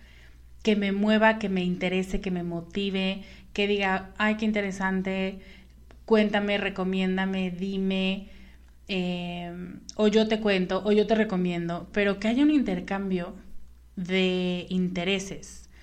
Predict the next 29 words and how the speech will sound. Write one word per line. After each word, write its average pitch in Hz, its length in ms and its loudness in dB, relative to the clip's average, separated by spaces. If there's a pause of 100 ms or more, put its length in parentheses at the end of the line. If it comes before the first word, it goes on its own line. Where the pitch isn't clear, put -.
(320)
de 180 640 0
voy 208 140 2
a, 214 260 4
voy 208 220 0
a 233 80 4
respetar 190 600 -4
tu 202 120 -6
tiempo 190 540 0
y 190 100 -2
no 185 100 2
lo 190 80 0
voy 196 100 0
a 196 60 0
desperdiciar 175 800 -2 (320)
hablando 185 800 0
de, 165 520 -6 (580)
pues 185 140 -8
hablando 190 360 -4
de, 185 180 -4
¿no? 175 200 -6 (520)
Hablando 208 360 2
del 214 140 4
último 214 360 2
teléfono 196 640 -2
y 196 60 -4
cuáles 196 240 -2
son 202 140 -2
sus - 280 -10
características 185 1120 -4